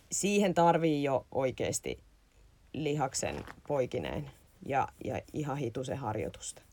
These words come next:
Ja, ja ihan takuuvarmasti saa hevosen kipittään kuusi ja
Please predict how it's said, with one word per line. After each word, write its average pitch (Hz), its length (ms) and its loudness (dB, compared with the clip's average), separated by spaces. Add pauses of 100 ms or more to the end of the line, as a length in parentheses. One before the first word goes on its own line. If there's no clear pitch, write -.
(1500)
Ja, 160 300 6
ja 147 220 4
ihan 165 280 4
takuuvarmasti 165 920 4
saa 131 260 2
hevosen 143 460 -2
kipittään 131 580 -4
kuusi 139 240 -2
ja - 60 0